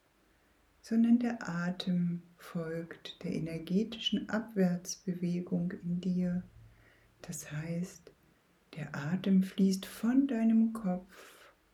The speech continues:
an der Vorderseite deines Körpers hinunter bis zu den großen Zehen. Bei der nächsten Ausatmung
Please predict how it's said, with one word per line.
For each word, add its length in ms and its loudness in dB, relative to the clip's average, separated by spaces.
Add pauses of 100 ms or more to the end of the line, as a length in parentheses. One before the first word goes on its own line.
(380)
an 320 2
der 160 0
Vorderseite 880 0
deines 500 -8
Körpers 680 -10
hinunter 800 -4
bis 300 -12
zu 120 -12
den 220 -6
großen 600 -8
Zehen. 600 -6 (3250)
Bei 200 -18
der 80 -12
nächsten 600 0
Ausatmung 1300 -6